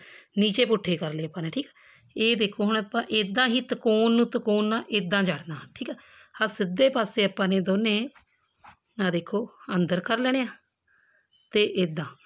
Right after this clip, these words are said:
ਇੱਦਾਂ ਆਪਾਂ ਨੇ ਇਹਦੇ 'ਤੇ ਦੋ ਸੀਣਾ ਲਾ ਕੇ ਇਹਨੂੰ ਪੱਕੀ ਕਰ ਦੇਣਾ। ਇਹਦੇ ਅੰਦਰ ਜੋੜ ਲੱਗ ਜੂਗਾ, ਇੱਥੇ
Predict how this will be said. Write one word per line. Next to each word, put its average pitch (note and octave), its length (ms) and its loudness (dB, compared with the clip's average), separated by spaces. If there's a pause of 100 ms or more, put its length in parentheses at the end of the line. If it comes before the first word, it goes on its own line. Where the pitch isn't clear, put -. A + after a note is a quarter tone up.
(200)
ਇੱਦਾਂ G#3+ 460 2
ਆਪਾਂ G3+ 300 0
ਨੇ G3+ 120 4
ਇਹਦੇ A#3+ 160 4
'ਤੇ A3+ 320 0 (580)
ਦੋ G3+ 300 6
ਸੀਣਾ G3+ 400 2
ਲਾ E3+ 220 2
ਕੇ A3 120 -4
ਇਹਨੂੰ A#3+ 160 0
ਪੱਕੀ - 320 -4
ਕਰ D#3+ 180 -4
ਦੇਣਾ। D3 200 -10 (920)
ਇਹਦੇ F#3+ 180 2
ਅੰਦਰ G3 220 2
ਜੋੜ G3 240 4
ਲੱਗ G3+ 180 0
ਜੂਗਾ, C#4 200 2
ਇੱਥੇ B3 220 -2